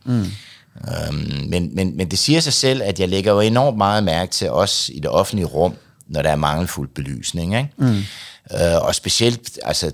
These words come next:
Speaker 2: D S B-stationer er jo efterhånden i, i den her ubemandede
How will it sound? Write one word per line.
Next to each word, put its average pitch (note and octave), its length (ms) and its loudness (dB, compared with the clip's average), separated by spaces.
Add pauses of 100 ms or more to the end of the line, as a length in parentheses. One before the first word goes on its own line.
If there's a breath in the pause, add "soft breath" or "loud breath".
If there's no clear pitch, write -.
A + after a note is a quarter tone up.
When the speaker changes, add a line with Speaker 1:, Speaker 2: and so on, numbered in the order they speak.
(140)
Speaker 2:
D - 20 -6 (160)
S - 80 -2
B-stationer F2+ 1160 -2
er A1+ 160 -2
jo D2 140 0
efterhånden F2 600 -2 (360)
i, D#2+ 220 -6
i - 20 -8
den G#2+ 200 2
her B2 60 4
ubemandede F2 840 0